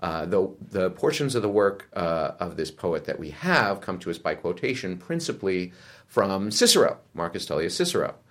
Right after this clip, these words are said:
And in fact, it was Cicero who first expressed this metaphor, uh, in quoting this poet Ennius,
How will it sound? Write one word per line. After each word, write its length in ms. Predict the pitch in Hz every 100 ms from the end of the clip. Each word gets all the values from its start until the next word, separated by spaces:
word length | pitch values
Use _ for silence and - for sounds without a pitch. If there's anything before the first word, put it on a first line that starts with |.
| _ - _ -
And 160 | 117
in 80 | 117
fact, 260 | 117 113 -
it 80 | 120
was 180 | 110
Cicero 640 | - 185 165 127 107 98 95
who 200 | 104 98
first 380 | - 98 90 98
expressed 560 | - - 85 80 -
this 360 | 82 80 - - - _ _
metaphor, 720 | 107 143 139 - 73 62 - -
uh, 280 | 87 80 80 - 92
in 120 | 87
quoting 360 | - 95 85
this 120 | 78 -
poet 300 | 78 80 95
Ennius, 540 | 113 78 - -